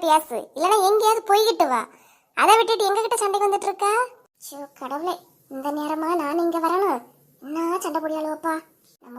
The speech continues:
பங்குக்கு ஏதாவது சொல்லலனா, ம், இந்த கேங் நம்மளையும் ஒரு மாதிரில நினைக்கும். சரி கீதா, விடு, பிறகு பாத்துக்கலாம், கோவப்படாத. ஒரு மனசாட்சி வேண்டாமா வசந்தி அக்கா? பாருங்களா நீங்க வந்து எப்படி இருக்கு நீ. லட்சுமி,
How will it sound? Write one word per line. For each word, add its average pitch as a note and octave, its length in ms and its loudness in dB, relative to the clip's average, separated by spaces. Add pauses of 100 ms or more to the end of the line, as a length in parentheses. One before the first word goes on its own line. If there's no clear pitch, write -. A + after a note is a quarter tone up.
பங்குக்கு C#4+ 340 -10
ஏதாவது D4 280 -6
சொல்லலனா, D#4+ 480 -4 (600)
ம், F4 280 -2 (220)
இந்த D4 180 -6
கேங் D4+ 260 -4
நம்மளையும் D#4 260 -4
ஒரு D#4 100 -8
மாதிரில E4 240 -2
நினைக்கும். E4 380 -4 (380)
சரி A4 320 4
கீதா, C4+ 240 4 (340)
விடு, F#4+ 220 2 (280)
பிறகு F4 260 4
பாத்துக்கலாம், F4 500 4 (200)
கோவப்படாத. E4 520 4 (460)
ஒரு C5+ 180 4
மனசாட்சி C5 480 6
வேண்டாமா G#4 320 4
வசந்தி F4+ 300 -2
அக்கா? D#4+ 200 -2 (460)
பாருங்களா D5 460 6
நீங்க A#4 260 2
வந்து G#4 200 0 (340)
எப்படி - 240 2 (120)
இருக்கு A4+ 300 -2
நீ. F#4+ 100 4 (540)
லட்சுமி, F#4+ 320 2